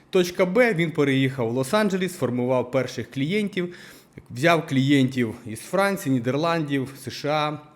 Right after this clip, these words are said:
Англії та інше. Головне, за перший місяць він заробив дві тисячі доларів. Наступний кейс — це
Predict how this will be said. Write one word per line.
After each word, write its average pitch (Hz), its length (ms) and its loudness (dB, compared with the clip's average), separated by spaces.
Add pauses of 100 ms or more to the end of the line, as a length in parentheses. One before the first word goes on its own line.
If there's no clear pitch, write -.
Англії 127 440 -2
та 117 120 -6
інше. 101 400 -6 (420)
Головне, 165 420 0
за 151 120 0
перший 147 400 -2
місяць 180 400 -4
він 127 120 0
заробив 120 500 0 (300)
дві 139 240 -2
тисячі 120 440 -6
доларів. 87 380 -6 (480)
Наступний 220 440 -2
кейс — 214 400 -2
це 127 360 0